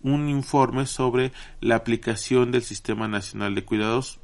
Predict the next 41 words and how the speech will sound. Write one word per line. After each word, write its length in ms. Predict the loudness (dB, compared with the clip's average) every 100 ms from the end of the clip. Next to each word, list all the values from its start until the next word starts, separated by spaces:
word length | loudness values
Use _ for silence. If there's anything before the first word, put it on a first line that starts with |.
| -4
porque 260 | -4 2 4
ya 140 | 4
se 100 | 2
aprobó 320 | 0 0 2
en 60 | 0
Cámara 240 | 0 0
de 60 | 0
Diputados, 440 | 0 0 0 0
falta 300 | -2 -2 -2
la 80 | -2
aprobación 460 | -2 -2 -2 -4 -6
en 80 |
Cámara 260 | -4 -4 -4
de 60 | -4
Senadores, 440 | -2 0 0 -4 -10 -14 -10 4
pero 160 | 8
es 100 | 8
una 140 | 6 0
discusión 560 | -2 -2 0 0 0 -4
que 120 | -4
se 200 | 0 0
va 360 | 2 4 2 0
a 160 | -2 -2
tener 320 | -2 -2 -2
que 140 | 0 6
dar 300 | 6 6 2
y 180 | -4 2
ya 240 | 4 4
operatizar 720 | 2 0 -2 -2 -4 0 0 0
en 180 | -2
las 120 | -2 -2
siguientes 480 | -2 0 0 -4
semanas 580 | -4 -6 -4 -2 -2 -2
o 60 | -6
meses. 380 | -8 -10 -12 -12 -16 -18 -18 -18 -18 -20 -20 -20 2
¿Pero 220 | 8 8 8
por 100 | 8
qué 100 | 8
es 60 |
importante? 640 | 8 4 2 4 0 0 -14 -20 -6 2
Porque 640 | 2 2 2 4 2